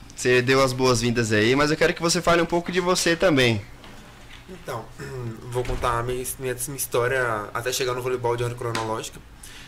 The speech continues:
Speaker 2: Já foi um pouco bem mais, um pouco não, foi muito diferente do que aconteceu com ele.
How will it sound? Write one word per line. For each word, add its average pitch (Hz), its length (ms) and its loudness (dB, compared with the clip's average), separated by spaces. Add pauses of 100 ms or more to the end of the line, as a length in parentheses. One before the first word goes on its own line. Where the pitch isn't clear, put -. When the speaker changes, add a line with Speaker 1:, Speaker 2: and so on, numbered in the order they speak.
(180)
Speaker 2:
Já 127 140 0
foi 143 240 -2
um 139 80 -6
pouco 143 500 -6
bem 151 200 -2
mais, 147 240 -2
um - 560 -12
pouco 202 200 2
não, 143 140 0
foi 139 140 -6
muito 190 240 0
diferente 156 460 -2
do 139 80 -10
que - 100 -4
aconteceu 127 440 0
com 123 200 -6
ele. 156 240 -4